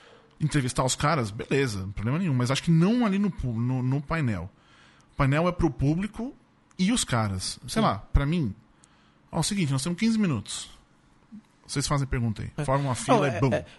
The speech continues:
Speaker 2: aquela coisa, cinco minutos, vocês têm pra mostrar, cinco minutos pra falar.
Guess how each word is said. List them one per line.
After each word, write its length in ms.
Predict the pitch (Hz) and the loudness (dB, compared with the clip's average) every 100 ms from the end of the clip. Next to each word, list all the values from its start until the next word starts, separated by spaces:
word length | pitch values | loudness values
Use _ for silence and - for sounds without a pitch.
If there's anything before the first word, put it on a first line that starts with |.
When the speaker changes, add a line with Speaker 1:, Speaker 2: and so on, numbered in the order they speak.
| - | -2
Speaker 2:
aquela 220 | - 226 | 2 4
coisa, 200 | 202 160 | 4 4
cinco 260 | 156 - 269 | 0 0 0
minutos, 280 | 226 202 - | 2 2 -2
vocês 120 | 247 | -2
têm 100 | 262 | 0
pra 100 | 240 | 0
mostrar, 460 | 214 185 147 104 | 0 2 2 0
cinco 260 | - 247 247 | -4 -4 0
minutos 400 | 185 110 - - | 0 -2 -6 -8
pra 120 | 135 | -4
falar. 320 | 147 135 98 | 0 0 -2